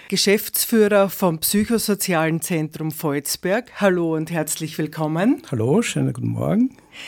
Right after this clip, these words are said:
Speaker 1: Und die Frau Beatrix Eiletz, Betriebsratsvorsitzende der Volkshilfe Steiermark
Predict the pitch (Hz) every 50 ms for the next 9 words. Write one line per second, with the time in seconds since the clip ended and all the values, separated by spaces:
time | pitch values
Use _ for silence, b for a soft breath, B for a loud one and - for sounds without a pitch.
0 | B B B B B B - 214 233 269 311 339 339 - - 247 220 - - 208
1 | 175 170 165 170 _ - 185 165 156 151 156 156 - - 170 151 147 - - -
2 | - 147 147 147 151 160 185 247 320 - - - - - B B B B B -
3 | 208 196 196 185 208 247 247 - - - 254 254 240 240 - - - - 202 196
4 | 202 202 - - 202 190 - - 220 196 185 - 175 165 165 160 151 - - -
5 | 175 180 180 180 - - 202 185 175 175 - 165 - - 156 139 139 147 160 185
6 | 214 269 302 - -